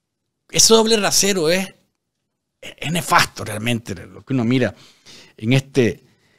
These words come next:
en este, en este tipo de, de, de, de, de actividades en las que se explayan a como quieren y dicen lo que quieren y, y,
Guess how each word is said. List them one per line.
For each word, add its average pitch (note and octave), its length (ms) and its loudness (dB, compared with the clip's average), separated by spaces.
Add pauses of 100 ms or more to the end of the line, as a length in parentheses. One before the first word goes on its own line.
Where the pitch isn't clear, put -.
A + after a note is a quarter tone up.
(300)
en A2+ 160 4
este, A#2 720 4
en G#2+ 100 2
este C3 160 6
tipo B2+ 300 6
de, G#2+ 180 6
de, G2+ 160 -2
de, F2 160 -10
de, G#2 240 -14
de - 220 -10
actividades A2+ 640 6 (240)
en G3+ 80 -6
las A3+ 100 -2
que F3+ 320 -4
se - 160 -10
explayan E3 400 2
a D#3+ 80 0
como B2 240 -6
quieren G#3 380 6
y - 20 -2
dicen E3 220 -4
lo D#3 80 -8
que A#2+ 140 -14
quieren G#3 360 -4 (840)
y, B2+ 300 -8
y, G#2+ 360 -10